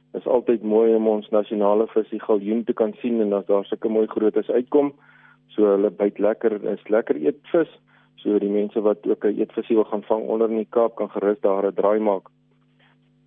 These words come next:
Die, eh, luisteraars, dan, eh, is ons,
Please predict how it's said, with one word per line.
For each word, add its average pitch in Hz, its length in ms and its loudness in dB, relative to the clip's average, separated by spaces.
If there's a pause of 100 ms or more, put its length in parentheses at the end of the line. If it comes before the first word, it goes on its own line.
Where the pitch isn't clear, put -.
(180)
Die, 113 120 0
eh, 107 200 2
luisteraars, 120 440 0
dan, 143 420 0
eh, 120 420 4 (140)
is 117 140 -4
ons, 123 280 0